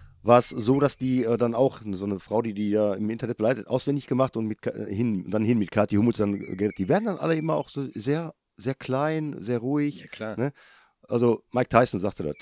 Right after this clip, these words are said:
Speaker 1: äh, schon mal, ne? Also Internet, äh, begünstigt halt, ne, äh, dass Leute andere beleidigen, ne, nur weil, m-, nur weil sie keinen in die Schnauze kriegen können, ne?
Speaker 2: Mhm.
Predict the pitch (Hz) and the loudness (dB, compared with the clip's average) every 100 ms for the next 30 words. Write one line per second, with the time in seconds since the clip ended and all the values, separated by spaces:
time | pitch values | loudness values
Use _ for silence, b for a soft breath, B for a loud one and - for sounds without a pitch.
0 | - 80 - 92 82 95 110 98 95 123 | -10 -10 -6 -4 -4 -2 -4 -4 -6 -2
1 | 117 110 107 - 101 98 95 - b b | 0 2 0 -2 0 0 -2 -6 b b
2 | b b b _ - 92 131 - - - | b b b _ 0 4 4 2 -2 6
3 | 113 113 - 107 113 107 101 98 98 92 | 8 8 4 0 2 0 0 0 -2 -2
4 | - 110 - 95 120 107 95 101 98 104 | 2 2 2 -2 2 2 2 2 2 2
5 | 123 120 98 104 113 - 113 107 107 104 | 0 0 0 -2 -2 -2 0 2 0 -2
6 | 101 107 104 104 107 113 110 98 - 104 | -4 -6 -6 -4 -2 2 2 0 -2 -2
7 | 98 87 107 104 - - - - - - | -2 -4 -4 -6 -8 -14 -16 -16 -14 -14
8 | 87 92 95 | -12 -12 -14